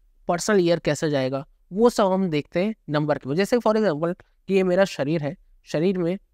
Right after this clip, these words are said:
कौन सी चीज़ एक्टिवेट होगी, कहीं बाहर जा रहा हूँ काम करने तो पैर से जाऊँगा, ठीक है, कुछ लिख रहा हूँ तो हाथ से लिखूंगा,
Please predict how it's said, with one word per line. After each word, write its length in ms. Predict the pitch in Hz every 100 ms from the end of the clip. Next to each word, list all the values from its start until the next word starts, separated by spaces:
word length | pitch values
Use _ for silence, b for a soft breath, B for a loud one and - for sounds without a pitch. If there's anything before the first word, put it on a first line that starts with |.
| -
कौन 180 | 190 214
सी 100 | 240
चीज़ 160 | 247
एक्टिवेट 460 | 220 - 208 196 185
होगी, 220 | 139 123
कहीं 280 | - 180 196 156 147
बाहर 240 | 139 135 180
जा 120 | 160
रहा 100 | 156
हूँ 80 | 156
काम 200 | 143 143
करने 160 | 151
तो 100 | 190
पैर 240 | 208 185 175
से 160 | 185
जाऊँगा, 340 | 147 101 107 - _
ठीक 120 | - 147
है, 100 | 170 _ _ _ -
कुछ 160 | 190 - 175
लिख 360 | 165 170 196
रहा 100 | 196
हूँ 60 | 180
तो 100 | 170
हाथ 160 | 147
से 140 | 135 147
लिखूंगा, 400 | 120 110 101